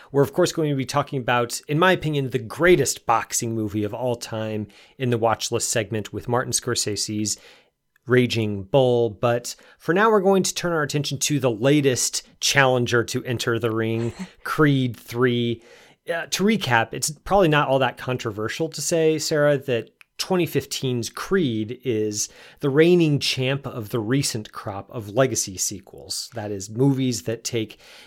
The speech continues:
a decades-old hit and try to come up with a continuance for its world and characters. However, what started off as a spiritual successor to Sylvester Stallone's Rocky, with Stallone himself reprising the role of the Italian stallion,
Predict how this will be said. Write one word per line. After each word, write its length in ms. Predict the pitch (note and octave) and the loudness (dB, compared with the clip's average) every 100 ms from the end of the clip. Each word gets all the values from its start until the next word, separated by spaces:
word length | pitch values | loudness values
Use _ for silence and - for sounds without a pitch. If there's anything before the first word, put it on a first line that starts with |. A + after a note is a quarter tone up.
| - | -8
a 80 | B2+ | -2
decades-old 880 | G3 G#3 G3+ F3 C#3+ D3+ D3+ D3 A#2+ | 0 2 4 4 2 -2 0 0 -4
hit 360 | - B2+ B2 - | -6 -6 -6 -10
and 260 | B2+ A#2 - | -6 -6 -6
try 200 | - G#3 | -2 -2
to 80 | F3+ | 0
come 180 | D#3 | 0
up 180 | D3+ D3 | -2 -2
with 140 | A#2+ B2 | -8 -6
a 60 | |
continuance 760 | A#2+ A#2 A2 - C3 B2 A#2 - | -6 -6 -6 -4 -4 -2 -4 -8
for 280 | - A#2+ A2+ | -4 -2 -2
its 160 | - G#2+ | -6 -8
world 380 | G#2 G#2 G2+ | -6 -6 -6
and 120 | G2+ F#2+ | -10 -12
characters. 800 | F#2+ F#2+ F#2+ - F#2+ F#2+ - - - - - | -10 -10 -12 -12 -12 -8 -10 -10 -20 -20 -10
However, 320 | - D3 C#3 C#3+ | 4 4 6 2
what 160 | C#3+ | 2
started 380 | - F#3 D#3+ D3+ | 2 4 4 6
off 280 | D3 - - | 2 0 -16
as 260 | D3+ C3+ A#2+ | -6 -4 0
a 180 | A#2+ A2+ | 0 0
spiritual 540 | - - F3 E3+ D3+ C#3+ | -4 0 0 2 0 -2
successor 640 | - - - C3+ - B2+ | -4 -6 -4 -4 -4 -6
to 180 | - A2+ | -6 -8
Sylvester 500 | - A2+ B2+ - B2+ | -6 -4 -6 -6 -8
Stallone's 640 | - A#2 A#2 G#2+ - - | -8 -6 -6 -6 -8 -4
Rocky, 560 | E3+ F#3+ - G#2 G#2+ - - - | -4 -4 -6 -6 -6 -8 -20 -4
with 140 | D#3+ | -4
Stallone 400 | D3+ E3 C#3 B2+ | 0 2 4 2
himself 400 | A#2 A#2 B2+ A#2 | 0 -4 -4 -4
reprising 460 | A#2+ G#2 B2+ A2 G#2+ | -6 -6 -6 -4 -8
the 80 | G2+ | -8
role 340 | G2+ G#2 G#2 | -6 -6 -6
of 260 | G#2 F#2+ G2 | -8 -12 -12
the 220 | G2 G2 | -14 -12
Italian 640 | - - G2+ G#2 F#2+ F2+ | -8 -8 -8 -10 -10 -8
stallion, 720 | F#2 - G#2+ F#2+ F#2+ F#2+ F#2 | -4 -4 -6 -10 -12 -10 -12